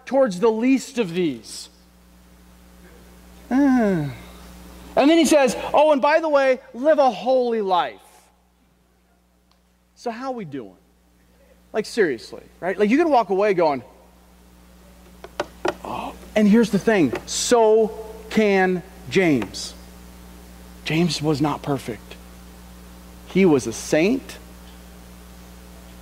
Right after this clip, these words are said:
who, not because his, his name was James and he's in the Bible, he was a saint because he was bought with the same blood of Jesus Christ that you and I were. Right? But that did not make him perfect. Guys, we cannot do any of those things just that are just in chapter one.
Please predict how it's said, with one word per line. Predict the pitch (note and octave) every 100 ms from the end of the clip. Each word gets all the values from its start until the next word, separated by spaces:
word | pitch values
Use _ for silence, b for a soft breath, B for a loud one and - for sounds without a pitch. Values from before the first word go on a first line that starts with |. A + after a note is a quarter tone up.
| - -
who, | C#3
not | D#3
because | A#3 A3+
his, | E3+ A#2 - -
his | D#3 C#3
name | F3+
was | C#3
James | D3+ F3 D3
and | D3
he's | C#3+
in |
the | C3+
Bible, | C#3+ G3+ D3+
he |
was | G#3 C#3
a |
saint | - G3 F#3
because | C#3+ -
he | G3
was | D3+ G#2+
bought | C#3+ E3 G#3+
with | D#3
the | B2+
same | - E3+ G3+ F3
blood | D#3+ F#3
of | C#3+
Jesus | C#3 E3+ D#3 -
Christ | E3 E3 C3+
that |
you | A#2+ D3
and | C3
I | B2+ A#2+
were. | G#2 - _ _ - - _ _ _ _ _ _ _ _ _ _ _ _ -
Right? | A#2
But | C3+ C3
that | D#3
did | B2+ C#3
not | D3 D3
make | C#3 -
him | B2
perfect. | - G2+ - - - - - - - - - - -
Guys, | E3+ C#3
we | B2+ F3+ G#3+ G#3+ G#3 - -
cannot | - G3 G#3 A3 E3
do | E3+ G#3+
any | G3+ G3+
of | F#3
those | F#3+ F#3
things | G#3 D#3
just | A#2+ G#3+ -
that | F3
are |
just | E3 B3 C#4+
in |
chapter | A#3+ A3+ -
one. | G3 G#3+